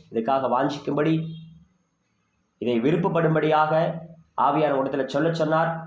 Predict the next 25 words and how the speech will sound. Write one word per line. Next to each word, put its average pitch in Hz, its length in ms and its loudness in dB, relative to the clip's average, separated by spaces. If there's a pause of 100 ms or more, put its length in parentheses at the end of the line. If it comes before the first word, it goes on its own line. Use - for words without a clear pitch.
(160)
அதனால 127 240 2
அதை 113 160 -2
கேட்கிற 156 360 0
அத்தனை 170 340 0
பேருக்கு 170 300 0
நிச்சயமாய் 156 760 -2
கர்த்தர் - 300 -4
தருவார். 147 460 2 (880)
இந்த 113 220 0
வா-, 123 180 2
வார்த்தையை 139 420 0
கேட்கிற 147 420 0
யாராக 143 440 2
இருந்தாலும் 143 320 0
சரி, 147 540 -4 (680)
தேவன் 139 280 2
நிச்சயமாய் 147 520 0
உங்களை 123 240 2
ஆசீர்வதித்து 147 800 0 (280)
உங்களை 120 260 2
அப்படிப்பட்ட 156 500 0
காரியத்தில் 143 380 0
எடுத்து 139 240 -2
பயன்படுத்த 143 520 -2
விரும்புகிறார். 143 580 2